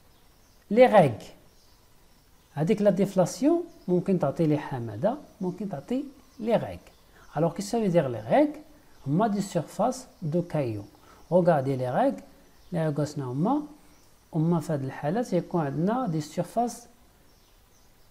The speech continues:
با-، إلي بلان دو كايو، يعني فيها أحجار، يعني مساحات متحجرة، أظن فيها أحجار، ولكن راه تعرضات لواحد ليغوزيون، واحد الحد هنايا اللي خلانا فقط هاد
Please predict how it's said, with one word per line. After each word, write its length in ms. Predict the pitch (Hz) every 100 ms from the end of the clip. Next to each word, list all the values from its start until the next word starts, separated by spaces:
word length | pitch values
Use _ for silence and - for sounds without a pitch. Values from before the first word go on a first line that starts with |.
| - _ _ -
با-، 320 | 160 - 165 -
إلي 200 | 165 175 175 -
بلان 360 | 202 254 247 262 - - -
دو 200 | 170 160
كايو، 500 | 226 - 170 120 185 285 - - _ _ _ -
يعني 220 | 135 175
فيها 420 | 175 170 185 262 - - _ _ _ -
أحجار، 440 | - 151 156 135 131 - - _ _ _ _
يعني 200 | 143 139
مساحات 500 | 165 165 170 - 220
متحجرة، 1200 | 190 180 170 156 - 131 120 131 143 202 147 127
أظن 240 | 117 147 147
فيها 280 | 147 139 -
أحجار، 440 | - 120 156 240 - - _ _ - _
ولكن 440 | - 123 151 226 220
راه 140 | 180 160
تعرضات 540 | 139 143 143 190 262 - -
لواحد 300 | 254 226 185
ليغوزيون، 580 | 170 180 147 135 117 185
واحد 240 | 214 - 135
الحد 260 | - 160 151 -
هنايا 440 | 120 127 127 185 233 - - - -
اللي 120 | 190 185
خلانا 500 | 175 165 165 170 160
فقط 320 | - 175 -
هاد 240 | 156 170